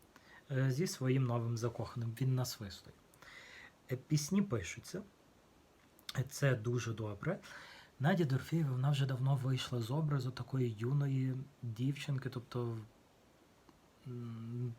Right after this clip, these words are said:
перші кліпи, згадайте, гурту "Час та скло", "Время і стекло", м, м, "Ми танцюємо танці, словно іностранці", якось так, де вона могла експериментувати. Зараз в неї вже настільки дорослі риси обличчя,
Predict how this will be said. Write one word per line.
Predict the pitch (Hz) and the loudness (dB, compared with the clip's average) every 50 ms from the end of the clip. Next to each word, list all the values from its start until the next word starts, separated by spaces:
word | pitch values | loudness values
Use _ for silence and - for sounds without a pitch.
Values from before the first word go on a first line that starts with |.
| - | 2
перші | - 143 143 131 127 - - 117 | 4 4 6 6 4 0 -2 -4
кліпи, | - - 139 185 202 - 175 | -2 0 0 0 0 -2 -2
згадайте, | 139 127 123 123 117 117 113 113 - 123 | -2 0 0 0 -2 -2 -4 -4 -4 -6
гурту | 117 113 113 113 123 131 123 120 - - 123 120 120 117 - - - - - - - - - - | -6 -4 -2 0 0 0 0 -2 -4 -4 -4 -4 -4 -6 -10 -14 -16 -18 -18 -20 -20 -20 -10 -4
"Час | - - 143 127 117 - - - - - - | 2 4 4 4 4 2 -4 -10 -14 -18 -14
та | - 101 | -12 -10
скло", | 95 - - - 110 120 160 - - - - _ - - - - - - - - - - - - - - | -10 -10 -8 -4 -2 -2 -2 -2 -6 -12 -20 _ -20 -20 -20 -20 -20 -20 -20 -20 -20 -20 -20 -20 -20 -16
"Время | - 101 110 110 110 101 101 98 | -10 -4 -2 -2 -2 -2 -4 -6
і | 95 87 | -6 -8
стекло", | - - - - - - 123 170 202 202 - - - - - - - - - - - - - - - - - | -10 -10 -12 -12 -6 -2 0 0 0 -2 -6 -12 -20 -20 -20 -20 -20 -20 -20 -20 -20 -20 -20 -20 -12 -8 -4
м, | 123 117 113 113 110 107 110 110 107 107 110 113 - - - - - - - - - - - - - - - - - - - - - | -2 -2 0 0 -2 -2 -4 -6 -6 -8 -10 -12 -16 -20 -20 -20 -20 -20 -20 -20 -20 -20 -20 -18 -16 -16 -16 -16 -20 -20 -20 -10 -4
м, | 135 131 131 135 131 123 131 135 - | 0 2 4 4 4 2 0 -2 -2
"Ми | 131 131 135 139 139 131 | 0 2 4 4 4 4
танцюємо | 135 - 131 127 113 - - 127 123 123 | 2 0 0 -2 -2 -2 -2 -2 -2 -2
танці, | 117 - 127 120 120 - - | 0 0 0 0 0 -2 -6
словно | 120 - - 127 113 117 117 113 | -8 -6 -4 -4 -2 -2 -2 -2
іностранці", | 113 113 113 113 - - - - 175 190 208 214 202 - - 156 143 139 135 139 - - - - - - - - | -2 -2 -4 -4 -6 -8 -8 -4 -2 -2 -2 -2 -4 -4 -2 -2 -2 -2 -4 -8 -12 -18 -20 -20 -20 -20 -14 -12
якось | 131 113 127 120 - - | -6 -4 -4 -4 -4 -2
так, | - 165 151 127 | -2 -2 0 -2
де | 113 107 120 131 160 | -2 -2 0 0 2
вона | 170 143 127 117 117 131 | 2 0 0 0 2 2
могла | 139 131 120 120 120 120 | 2 2 2 2 0 -2
експериментувати. | 120 - - - - 123 117 120 120 110 120 110 113 104 - - 107 | -2 -4 -8 -6 -4 -4 -2 -2 -2 -4 -4 -4 -4 -4 -6 -6 -4
Зараз | 107 147 170 190 196 - | -2 -2 -2 -2 -2 0
в | 147 | 2
неї | 139 135 | 2 2
вже | 131 - 131 | 2 2 0
настільки | 127 120 117 - - 160 139 - - 120 | 0 -2 -2 0 0 0 0 0 -2 -2
дорослі | 110 107 117 117 117 113 117 117 - - - 110 107 | -2 0 0 2 2 2 0 0 -2 -6 -8 -8 -4
риси | 110 123 110 - - 113 | -2 -4 -4 -4 -4 -6
обличчя, | 104 107 127 170 220 220 - 151 | -4 -2 -2 -2 -2 -2 -2 -4